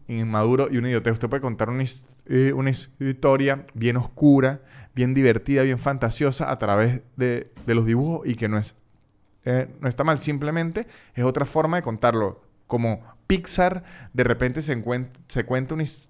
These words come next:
historia hiperreflexiva como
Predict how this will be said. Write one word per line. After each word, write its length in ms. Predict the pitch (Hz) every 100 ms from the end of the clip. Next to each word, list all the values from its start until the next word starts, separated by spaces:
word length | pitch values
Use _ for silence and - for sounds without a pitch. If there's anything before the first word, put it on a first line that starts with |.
| -
historia 840 | 147 147 147 160 160 160 160 160 - _ _ _ _ _
hiperreflexiva 1000 | 120 127 123 113 110 110 104 139 147 147 - _ -
como 320 | 110 107